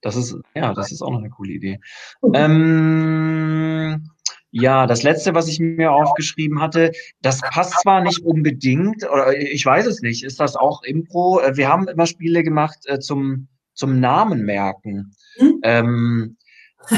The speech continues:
Speaker 1: das ist super interessant. Äh, ich frage mich jetzt gerade, ob's mit dem Thema zu tun hat, aber so oder so ist es super spannend, wie schnell man sich zwölf oder dreizehn Namen merken kann, was, was sonst nicht ging. Vielleicht ver-, verrätst du uns da noch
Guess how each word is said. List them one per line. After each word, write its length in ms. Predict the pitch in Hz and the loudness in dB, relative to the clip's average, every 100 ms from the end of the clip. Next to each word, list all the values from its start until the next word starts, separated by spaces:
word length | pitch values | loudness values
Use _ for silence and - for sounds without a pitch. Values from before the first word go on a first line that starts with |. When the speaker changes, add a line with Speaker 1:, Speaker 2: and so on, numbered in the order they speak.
| - | -2
Speaker 1:
das 160 | 139 139 | -2 0
ist 80 | - | 0
super 200 | 202 170 | 2 2
interessant. 600 | 156 156 131 151 240 247 - 151 | 2 0 2 2 0 -8 -8 0
Äh, 460 | 156 156 156 156 143 160 | 2 4 4 0 -6 -8
ich 120 | 160 | -4
frage 240 | 143 180 | 2 2
mich 80 | 202 | 0
jetzt 160 | 170 175 | -8 -6
gerade, 200 | 160 175 | -2 -2
ob's 120 | 170 | -4
mit 120 | 147 | -6
dem 80 | 143 | -4
Thema 280 | 139 196 175 | -4 -2 -4
zu 120 | 131 | -6
tun 220 | 135 156 | -12 -6
hat, 120 | 196 151 | -4 -2
aber 160 | 156 | -2
so 120 | 143 170 | -2 0
oder 200 | 165 143 | 0 0
so 180 | 165 202 | -2 -4
ist 200 | 185 165 | -6 -12
es 180 | 156 - | -18 -20
super 320 | - 160 156 | -10 -2 -2
spannend, 480 | 135 - 147 220 220 | -2 2 2 2 -6
wie 80 | 139 | -6
schnell 320 | - 147 190 | -4 0 0
man 180 | 185 139 | -2 -4
sich 340 | 139 202 - 135 | -6 -8 -12 -16
zwölf 500 | 123 143 147 196 196 - | -10 -2 0 0 -2 -6
oder 160 | 143 135 | -4 -2
dreizehn 600 | 127 160 175 165 165 160 _ _ - | 0 0 -2 -6 -4 -8 _ _ -4
Namen 520 | 135 190 135 131 - | 2 2 0 -4 -4
merken 380 | 123 127 135 151 | -2 -2 -4 -6
kann, 260 | 156 156 175 | -4 -2 -2
was, 240 | 143 - | -4 -4
was 160 | 143 135 | -8 -6
sonst 220 | 151 - | -8 -8
nicht 180 | 143 - | -10 -8
ging. 220 | 151 127 - - _ | -10 -10 -16 -20 _
Vielleicht 240 | 135 151 | -4 -2
ver-, 180 | 180 143 | -4 -4
verrätst 360 | 131 143 160 160 | -4 0 -2 -2
du 40 | |
uns 120 | 135 139 | -8 0
da 160 | 156 | 0
noch 200 | 151 135 | 2 -2